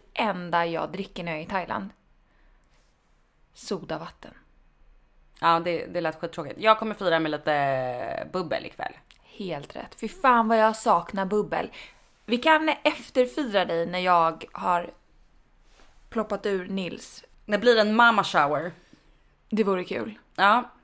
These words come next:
Speaker 2: Idag är det alltså tjugosjunde oktober och, eh, oktober börjar lida mot sitt slut. Och vi, eh, är ju egentligen inte sist på bollen, men vi vill ändå slå ett slag den här veckans avsnitt, eh,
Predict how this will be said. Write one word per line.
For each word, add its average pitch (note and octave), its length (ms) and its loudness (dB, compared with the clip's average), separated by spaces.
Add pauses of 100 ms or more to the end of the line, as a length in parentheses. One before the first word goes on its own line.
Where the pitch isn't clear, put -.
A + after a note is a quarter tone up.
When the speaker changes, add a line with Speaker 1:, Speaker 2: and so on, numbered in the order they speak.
(340)
Speaker 2:
Idag B3+ 320 6
är B3+ 40 6
det B3 80 10
alltså A3+ 200 2
tjugosjunde G#3 400 -2
oktober G#3+ 480 0
och, - 260 -2
eh, E3 80 -6 (220)
oktober F3 600 0
börjar D3+ 480 0
lida D3+ 380 -4
mot D3 240 -8
sitt E3+ 200 -12
slut. B3+ 580 -6 (100)
Och E3+ 260 -4
vi, F#3 340 -2
eh, - 1120 -4
är F#3 40 -6
ju F#3 120 -6
egentligen F3+ 380 0
inte E3 140 -6
sist - 320 -8
på F3 80 -2
bollen, D3 560 -2
men D3+ 220 -2
vi D#3 120 -2
vill D#3+ 160 -4
ändå D#3 340 -2
slå D#3 200 -6
ett D3+ 100 -6
slag D3+ 420 -2
den D3+ 140 -6
här C#3+ 140 -6
veckans C#3 380 -10
avsnitt, C#3 680 -8
eh, C3+ 220 -10